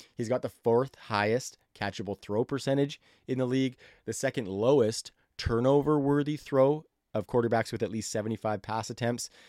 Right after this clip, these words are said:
And that all comes with a top ten drop percentage among quarterbacks. So I think if his pass catchers can tighten a little bit of that up,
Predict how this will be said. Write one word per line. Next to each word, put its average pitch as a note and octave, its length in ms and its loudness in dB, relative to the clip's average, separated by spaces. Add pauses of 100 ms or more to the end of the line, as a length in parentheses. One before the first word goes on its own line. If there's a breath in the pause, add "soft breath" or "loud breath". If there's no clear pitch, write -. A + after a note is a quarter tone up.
(580 loud breath)
And A2 100 0
that A#2+ 120 6
all D#3+ 100 6
comes D#3+ 240 0
with D3+ 80 -2
a A#2 60 2
top - 400 -2
ten B2 280 -2
drop G2+ 360 -2
percentage C3 560 0
among A#2+ 260 0
quarterbacks. A#2+ 600 0 (360 loud breath)
So - 100 -2
I A#2 40 2
think C3 180 0
if B2+ 140 -2
his A#2 100 -2
pass G2+ 300 -2
catchers A#2 360 -2
can A2+ 140 -4
tighten A2 260 -2
a G#2 60 0
little G#2+ 180 2
bit G2+ 140 -2
of G2+ 60 0
that G2 240 -2
up, A#2 260 0